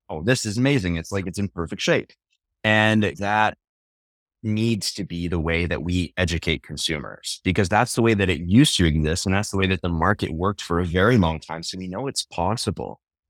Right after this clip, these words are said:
But if the brands, you know, ruin it, like you said, and a big brand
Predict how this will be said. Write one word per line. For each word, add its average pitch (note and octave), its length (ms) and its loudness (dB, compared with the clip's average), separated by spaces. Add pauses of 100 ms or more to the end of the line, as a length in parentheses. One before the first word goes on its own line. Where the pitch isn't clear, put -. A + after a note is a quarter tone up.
But G2+ 160 0 (180)
if B2+ 240 2 (120)
the G2 80 -4
brands, B2 520 -2 (340)
you G#2+ 120 -4
know, E2+ 180 -4 (100)
ruin G#2+ 280 4
it, E2+ 160 -2
like F2 180 -6
you F2 80 -4
said, E2+ 360 0
and F2 140 -2
a E2 40 -2
big F#2+ 180 -2
brand F#2+ 300 0